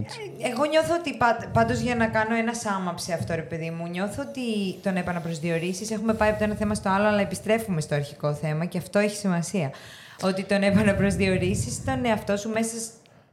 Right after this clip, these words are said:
Speaker 2: σε οποιαδήποτε δουλειά κι αν είσαι.
Speaker 1: Και επίσης πιστεύω πρέπει να είσαι πολύ α-, ανοιχτός με τις ευκαιρίες που σου δίνονται.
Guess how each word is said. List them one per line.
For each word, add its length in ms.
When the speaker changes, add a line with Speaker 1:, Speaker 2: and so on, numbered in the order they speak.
Speaker 2:
σε 160
οποιαδήποτε 960
δουλειά 520
κι 100
αν 160
είσαι. 80
Speaker 1:
Και 120
επίσης 320
πιστεύω 320
πρέπει 200
να 60
είσαι 140
πολύ 320
α-, 220
ανοιχτός 1040
με 120
τις 140
ευκαιρίες 680
που 120
σου 200
δίνονται. 580